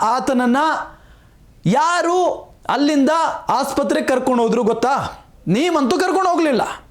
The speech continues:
ನೀವಂತೂ ಹೋಗ್ಲಿಲ್ಲ. ಬೇರೆ ಒಂದು ಕಾರ್ನಲ್ಲಿ ಖಾಸಗಿ ವ್ಯಕ್ತಿ ಕ-, ತೆಗೆದುಕೊಂಡು ಬಂದಂಥ ಕಾರ್ನಲ್ಲಿ ಆ ಬಿದ್ದು ರಕ್ತದ ಮಡುವಿನಲ್ಲಿ ಬಿದ್ದು ಒದ್ದಾಡ್ತಾ ಇದ್ನಲ್ಲ ಆ ವ್ಯಕ್ತಿಯನ್ನ ಕರ್ಕೊಂಡು ಹೋದ್ರು.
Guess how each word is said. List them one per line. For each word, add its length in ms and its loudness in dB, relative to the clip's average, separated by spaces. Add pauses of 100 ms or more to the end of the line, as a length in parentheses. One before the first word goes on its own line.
(360)
ನೀವಂತೂ 580 0
ಹೋಗ್ಲಿಲ್ಲ. 640 0 (380)
ಬೇರೆ 520 2
ಒಂದು 360 0
ಕಾರ್ನಲ್ಲಿ 520 0
ಖಾಸಗಿ 560 0
ವ್ಯಕ್ತಿ 380 0
ಕ-, 100 -2
ತೆಗೆದುಕೊಂಡು 680 0
ಬಂದಂಥ 340 0
ಕಾರ್ನಲ್ಲಿ 1000 0 (240)
ಆ 160 2
ಬಿದ್ದು 640 0
ರಕ್ತದ 420 -2
ಮಡುವಿನಲ್ಲಿ 520 0
ಬಿದ್ದು 220 0
ಒದ್ದಾಡ್ತಾ 460 0
ಇದ್ನಲ್ಲ 300 2
ಆ 140 0
ವ್ಯಕ್ತಿಯನ್ನ 560 0 (140)
ಕರ್ಕೊಂಡು 360 0
ಹೋದ್ರು. 480 -2